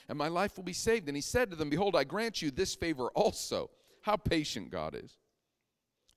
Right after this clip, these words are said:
"I will not overthrow the city of which you have spoken. Escape there quickly, for I can do nothing until you arrive there." Therefore, the name of the city was called Zoar. Verse twenty-three,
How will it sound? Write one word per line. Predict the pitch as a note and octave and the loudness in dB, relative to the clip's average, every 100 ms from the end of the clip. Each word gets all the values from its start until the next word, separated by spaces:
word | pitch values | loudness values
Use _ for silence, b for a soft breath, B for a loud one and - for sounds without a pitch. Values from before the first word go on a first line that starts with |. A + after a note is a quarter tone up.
| _ | _
"I | - | 6
will | F#3 G#3 A#3+ | 6 6 6
not | A3 | 6
overthrow | G#3 F#3 - F#3+ | 6 4 0 -2
the | D3+ | -2
city | - F#3 E3 | 0 0 2
of | C#3+ | 2
which | D3 - | 0 -2
you | C3 | -4
have | G#2 | -4
spoken. | - C3 A2+ F2+ D#2 B - | -2 0 0 -6 -14 B -8
Escape | - G3+ A#3+ | -2 0 0
there | G#3 | 0
quickly, | F#3 F3+ E3+ D#3 | 0 0 0 -2
for | D3 C#3+ | 2 0
I | |
can | D3 | 0
do | C#3+ | -4
nothing | C#3+ F3+ A3 F#3 F3 - | 0 0 0 -2 -6 -6
until | C3+ B2 D3 | -4 0 0
you | C3 | 2
arrive | A2+ A#2+ A2 | 2 2 2
there." | F#2+ - B | -2 -6 B
Therefore, | B2 C3+ D#3+ | -2 0 0
the | D3 | 0
name | C#3 C3+ | 0 -2
of | |
the | A#2 | -4
city | - A2+ | -6 -6
was | G#2 | -6
called | - G2 F#2+ | -4 -4 -4
Zoar. | - G2+ E2+ C#2 C#2 - _ _ _ _ _ _ - | -6 -2 -2 -4 -8 -12 _ _ _ _ _ _ -8
Verse | A#2+ | -6
twenty-three, | - B2+ A2 - G2 D2+ | -4 -4 -6 -8 -10 -10